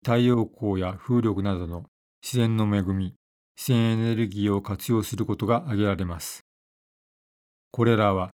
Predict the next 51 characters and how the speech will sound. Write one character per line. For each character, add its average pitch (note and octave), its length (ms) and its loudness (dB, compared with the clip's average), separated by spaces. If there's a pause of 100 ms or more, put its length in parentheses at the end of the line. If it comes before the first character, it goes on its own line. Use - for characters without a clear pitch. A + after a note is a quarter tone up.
人 A#2 280 2
類 G#2+ 180 2
や G2 100 2
地 - 120 -10
球 A#2 240 0
環 A2 240 0
境 G#2 160 -2
に G2+ 180 0
愛 A#2+ 260 4
を G2 100 2
与 A2 220 0
え A2 60 0
る G#2+ 100 0
方 G#2+ 260 -2
法 G2+ 180 0
で G2 80 0
あ F2+ 80 -2
り、 D#2+ 100 -8 (680)
私 A#2 280 2
た G#2 140 -2
ち F#2+ 80 -4
が G2+ 100 0
す - 140 -6
ぐ B2 80 2
に A2+ 100 0
で G2+ 100 0
も F#2+ 120 -2
で G#2+ 100 -4
き G#2+ 160 -4
る G2+ 100 -2
取 F#2+ 200 -6
り F#2 60 -6
組 F#2 140 -4
み F2 40 -4
で F2+ 140 -8
す。 - 160 -16 (1200)
第 A#2+ 220 4
一 - 120 -6
回 A2 160 0
目 G#2+ 100 0
の G#2 120 -4
放 A2+ 200 0
送 A2 220 0
で G#2+ 100 -2
も G2+ 80 -2
触 F#2+ 120 -6
れ G2+ 100 0
ま G2 140 0
し - 60 -10
た F2+ 100 -6
が、 F2 140 -8